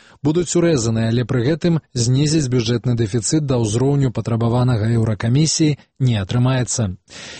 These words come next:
Першапачатковы пакет фінансавай дапамогі Грэцыі прадугледжваў жорсткія захады па зацягванні паясоў з боку грэцкага ўраду. Афіны, аднак, неаднаразова парушалі дамоўленасці аб скарачэнні выдаткаў і вымушаныя звяртацца па новыя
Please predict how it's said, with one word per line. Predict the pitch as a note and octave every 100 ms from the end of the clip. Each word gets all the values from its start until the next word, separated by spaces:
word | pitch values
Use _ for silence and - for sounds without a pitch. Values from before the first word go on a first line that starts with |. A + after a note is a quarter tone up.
| -
Першапачатковы | - C#3 D3 C#3+ D#3+ - F3+ E3+
пакет | D3 C3+ D3+ C3+
фінансавай | - B2+ B2 - B2
дапамогі | A#2 G2+ C3 E3 D#3+ C#3+ B2
Грэцыі | D3+ C#3 D3+ C#3+
прадугледжваў | C3+ A#2+ C#3 D3+ C#3+ D3
жорсткія | A2 C#3 B2+ - C3+ G#2
захады | C3 C#3+ C#3 C#3
па | C3+
зацягванні | A#2 A#2 - A#2+ A#2 A#2 G#2+
паясоў | A2 G#2+ - D3 D3 - -
з | A#2+
боку | A#2 B2 C3+ B2
грэцкага | B2+ A2 - A2+
ўраду. | C3 C#3 D3 B2 G#2+ - - - - -
Афіны, | C3 A#2+ E3+ D#3
аднак, | C3 B2+ - B2+
неаднаразова | A#2 A#2+ B2 A2+ D3 D3 B2+
парушалі | B2 A2+ C3+ C#3 C3
дамоўленасці | A#2 A#2 A#2 A#2 G#2+ - A2+
аб | -
скарачэнні | B2 A#2 - B2 A2 G#2
выдаткаў | G#2 C3+ D3+ - D#3 - - -
і | D#3+
вымушаныя | D3 D#3 - C#3 C3
звяртацца | G2+ A2+ G2+ C3+ - C3+
па | - A#2
новыя | A2 A#2 B2 C3